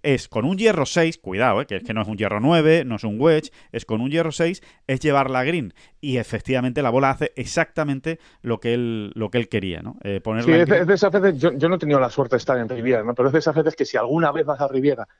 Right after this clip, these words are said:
Speaker 2: buscas el sitio, ¿no?
Speaker 1: Claro.
Speaker 2: Y cuando te pones allí dices, "Ah, amiguito mío".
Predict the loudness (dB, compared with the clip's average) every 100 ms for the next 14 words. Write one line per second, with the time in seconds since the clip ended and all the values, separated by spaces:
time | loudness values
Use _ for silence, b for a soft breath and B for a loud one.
0 | _ _ _ -2 -2 0 0 0 0 -2
1 | -2 -2 -4 -10 -2 0 2 2 0 2
2 | 0 0 0 4 4 4 0 -2 b -2
3 | 0 2 2 2 2 2 0 0 0 0
4 | 2 2 2 0 0 0 0